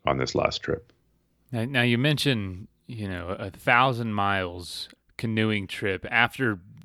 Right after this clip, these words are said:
Speaker 2: almost, uh, being off, essentially off of big trips for twenty years. D-, do you wish you would have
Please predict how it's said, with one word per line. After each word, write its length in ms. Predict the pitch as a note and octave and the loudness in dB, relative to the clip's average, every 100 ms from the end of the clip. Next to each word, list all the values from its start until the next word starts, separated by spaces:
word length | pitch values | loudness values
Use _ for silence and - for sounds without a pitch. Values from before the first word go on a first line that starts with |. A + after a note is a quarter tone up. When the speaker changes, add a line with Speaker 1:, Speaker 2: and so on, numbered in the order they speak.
| E3+ | 0
Speaker 2:
almost, 420 | C3 C#3 B2+ - | 2 2 0 0
uh, 140 | C#3 G#2 A2 | -4 -4 2
being 300 | C#3 D3+ A#2 | 6 6 6
off, 380 | A2 A#2 F2+ A#2+ | 6 4 2 -4
essentially 440 | G2+ A#2 - G2 - | -2 -2 0 0 4
off 400 | A2 F#2 - - - - - - _ - | 4 4 -4 -20 -20 -20 -20 -20 _ -8
of 320 | - G2+ E2 D#2+ | 0 0 0 2
big 200 | - F2+ | 2 2
trips 300 | - A2+ - | 0 0 0
for 180 | - F#2+ | -2 -2
twenty 400 | - A#2 A2+ G2 | -2 0 2 4
years. 400 | F#2+ G#2 F2+ F2+ | 4 6 4 0
D-, 120 | A#2+ | -2
do 140 | A#2 | 2
you 140 | A2 G#2 | 4 4
wish 340 | G2 C#3 C3 | 6 6 4
you 100 | D3 | 0
would 120 | B2+ B2 | 2 2
have 200 | G2+ | -2